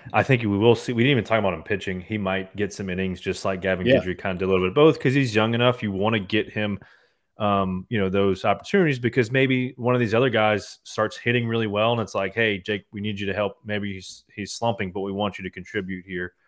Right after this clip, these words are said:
Speaker 1: Um, and, uh, Mac Bingham transferring from Arizona, like you said, um, I mean, he's a, he's a,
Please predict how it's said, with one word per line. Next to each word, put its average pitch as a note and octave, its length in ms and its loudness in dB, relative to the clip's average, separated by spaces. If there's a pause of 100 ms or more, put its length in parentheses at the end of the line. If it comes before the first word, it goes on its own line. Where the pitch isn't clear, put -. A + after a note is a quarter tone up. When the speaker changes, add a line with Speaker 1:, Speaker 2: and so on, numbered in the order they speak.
(440)
Speaker 1:
Um, F#2 520 0 (100)
and, F#2 440 -2
uh, F2 240 -4
Mac A#2+ 280 4
Bingham A#2+ 400 2
transferring A2 520 -2
from G#2+ 120 -8
Arizona, G2 340 -4
like F#2+ 180 -4
you F#2 80 -18
said, F#2+ 380 -2 (420)
um, F#2 320 0
I G2 40 -2
mean, G2 160 0
he's G2+ 300 0
a, G2 160 0 (280)
he's G#2 300 -2
a, F#2 400 2